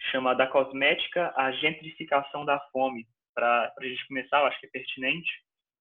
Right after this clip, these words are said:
É, é o último parágrafo do texto, mas vamos lá.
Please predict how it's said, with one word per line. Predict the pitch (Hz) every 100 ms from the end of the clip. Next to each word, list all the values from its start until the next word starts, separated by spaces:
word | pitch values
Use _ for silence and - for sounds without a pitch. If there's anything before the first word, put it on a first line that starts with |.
| _ _ _ _ _ _ -
É, | 123 127 123 123
é |
o | 143
último | 170 240
parágrafo | 226 147 139 139 143
do | 135
texto, | 139 160 - _ _ _ _ _ _ _ _ _
mas | 123 123 123
vamos | 139 156
lá. | 113 -